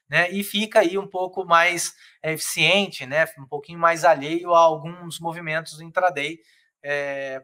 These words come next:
pra gente olhar um pouco mais pro preço de fechamento, que é um preço muito mais representativo dentro do, dentro do ativo.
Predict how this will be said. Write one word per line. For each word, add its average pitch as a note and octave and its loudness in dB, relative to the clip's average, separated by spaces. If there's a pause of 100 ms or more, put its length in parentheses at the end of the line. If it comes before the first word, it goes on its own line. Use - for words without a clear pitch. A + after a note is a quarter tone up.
pra C#3 -4
gente D#3 -8
olhar D#3 4
um D#3 2
pouco E3 -14
mais D3 2
pro D#3 -14
preço D#3 -6
de D#3 -10
fechamento, D3+ 2
que - -2
é D#3 2
um D#3 -4
preço D#3 -8
muito D#3 -12
mais D3+ 2
representativo C#3+ -10
dentro C#3 -8
do, C#3 -6
dentro C3+ -14
do D#3+ 2
ativo. F#3 2